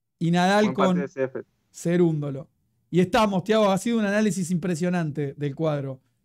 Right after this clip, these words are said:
Speaker 1: ¿Te animás a
Speaker 2: Sí,
Speaker 1: dejar
Speaker 2: lo
Speaker 1: tu, tu candidato, tu favor?
Speaker 2: Sí,
Speaker 1: Y
Speaker 2: mi
Speaker 1: tu Black
Speaker 2: candidato,
Speaker 1: Horse.
Speaker 2: mi candidato es, es Nole, es Djokovic por el cuadro que antes de salir el cuadro era Nole, ¿no? Mis, mis cinco favoritos son Nole,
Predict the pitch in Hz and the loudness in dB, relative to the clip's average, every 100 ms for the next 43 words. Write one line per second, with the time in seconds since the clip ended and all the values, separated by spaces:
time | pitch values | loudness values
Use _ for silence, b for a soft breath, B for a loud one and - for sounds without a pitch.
0 | _ 156 160 180 226 240 214 170 - 160 | _ -4 0 2 2 4 8 8 6 4
1 | 190 185 170 151 - - _ _ _ _ | 2 2 0 -2 -10 -20 _ _ _ _
2 | _ _ _ _ _ - 139 160 160 180 | _ _ _ _ _ -14 -6 -4 0 0
3 | 214 220 180 147 139 143 160 _ _ _ | 0 -2 -4 -6 -10 -10 -12 _ _ _
4 | _ _ _ _ _ 233 214 165 214 233 | _ _ _ _ _ 0 6 8 8 6
5 | 240 180 220 202 196 185 151 127 _ _ | 4 6 6 4 2 0 -2 -8 _ _
6 | _ _ _ _ _ _ - 160 202 190 | _ _ _ _ _ _ 0 2 2 2
7 | 185 202 208 220 202 170 156 135 - 151 | 4 4 0 -4 -2 -2 -4 -10 -14 -12
8 | 147 156 190 214 226 _ _ 127 123 156 | -6 0 2 0 -6 _ _ -12 -4 0
9 | 185 196 180 175 156 143 139 151 165 156 | 2 4 4 2 -4 -2 0 2 2 2
10 | 147 - 139 117 - 196 254 233 196 190 | -4 -2 -2 -2 -4 -2 0 0 0 0
11 | 185 185 190 185 175 185 156 - 160 156 | 2 2 0 0 0 2 -2 -2 -2 0
12 | 151 180 185 156 156 143 131 - 170 180 | 0 0 0 -2 -6 -8 -10 -12 -6 -4
13 | 247 240 220 208 202 202 196 175 151 180 | 0 0 2 6 6 4 -2 0 0 2
14 | 233 240 262 | 4 4 2